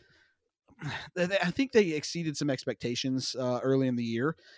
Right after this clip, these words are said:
but they're not an explosive team offensively.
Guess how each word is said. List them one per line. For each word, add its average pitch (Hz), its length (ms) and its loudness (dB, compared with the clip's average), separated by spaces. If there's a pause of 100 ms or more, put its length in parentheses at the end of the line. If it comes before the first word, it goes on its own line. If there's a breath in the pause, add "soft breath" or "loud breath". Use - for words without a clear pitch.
(440 loud breath)
but 175 120 0
they're 196 100 4
not 214 200 4
an 240 60 6
explosive 151 500 4
team 139 220 4
offensively. - 760 -4